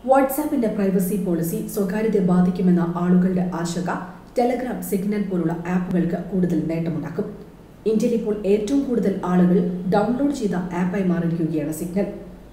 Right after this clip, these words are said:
WhatsApp-ും Signal-ും തമ്മിലുള്ള പ്രധാന വ്യത്യാസങ്ങൾ എന്തൊക്കെയാണെന്ന് പരിശോധിക്കാം. WhatsApp-ിന്റെ പ്രൈവസി പോളിസി ആളുകളെ അതിൽ നിന്നും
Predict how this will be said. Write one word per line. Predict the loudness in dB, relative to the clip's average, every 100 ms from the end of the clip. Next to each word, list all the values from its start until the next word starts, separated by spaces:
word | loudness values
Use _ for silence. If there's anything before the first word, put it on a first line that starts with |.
| -2
WhatsApp-ും | 4 4 4 0 -2 -4 -2
Signal-ും | -2 -2 -2 -2
തമ്മിലുള്ള | 0 2 0
പ്രധാന | 0 0 0 0
വ്യത്യാസങ്ങൾ | 0 -2 -4 -4 -8 -8
എന്തൊക്കെയാണെന്ന് | -6 -4 -4 -6 -6 -8 -10
പരിശോധിക്കാം. | -10 -8 -6 -6 -8 -10 -16 -20 -20 -20 -20 -14 0 2
WhatsApp-ിന്റെ | 2 -2 -6 0 2 2 4
പ്രൈവസി | 2 4 2 0
പോളിസി | 0 2 2 0 -6 -4 0
ആളുകളെ | 2 2 2 2 2
അതിൽ | 2 2 2
നിന്നും | 2 -2